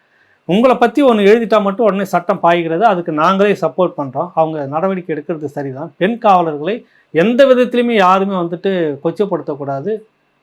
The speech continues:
அசிங்கப்படுத்தக்கூடாது, அவதூறா பேசக்கூடாதுன்றதை நாங்களும் தான் பேசுறோம். ஆனா இந்த பக்கத்துல இப்படி நடந்துடும் போது நீங்க வந்து ஒருதலை பட்சமா எல்லாம் நடவடிக்கை எடுக்கிறீங்க. இன்ன வரைக்கும் அவங்க கைது செய்யவே இல்லையே. மூன்றாவதா ஒரு விஷயம் பார்த்தீங்கன்னாக்கா, இந்த சமூக வலைத்தளங்கள்ல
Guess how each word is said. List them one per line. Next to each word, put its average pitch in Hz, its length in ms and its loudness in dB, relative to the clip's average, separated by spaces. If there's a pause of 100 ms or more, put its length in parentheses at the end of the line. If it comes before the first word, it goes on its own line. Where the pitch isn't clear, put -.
அசிங்கப்படுத்தக்கூடாது, 151 840 -4 (160)
அவதூறா 214 360 4 (120)
பேசக்கூடாதுன்றதை 147 760 -4 (160)
நாங்களும் 208 460 2
தான் 190 160 -4
பேசுறோம். 139 340 -8 (500)
ஆனா 254 200 2
இந்த 226 120 4
பக்கத்துல 233 360 2
இப்படி 208 300 0
நடந்துடும் 208 460 0
போது 180 200 2 (400)
நீங்க 180 240 -4
வந்து 185 180 -2 (180)
ஒருதலை 202 340 2
பட்சமா - 340 -4
எல்லாம் 160 200 -6
நடவடிக்கை 147 380 -10
எடுக்கிறீங்க. 120 360 -16 (540)
இன்ன 170 180 -2
வரைக்கும் 202 220 0
அவங்க 165 220 -2
கைது 175 300 -2
செய்யவே 165 380 -6
இல்லையே. 120 180 -12 (500)
மூன்றாவதா 240 560 4
ஒரு 202 140 2
விஷயம் 202 260 -4
பார்த்தீங்கன்னாக்கா, 156 560 -2 (360)
இந்த 156 200 -12
சமூக 233 360 2
வலைத்தளங்கள்ல 165 640 0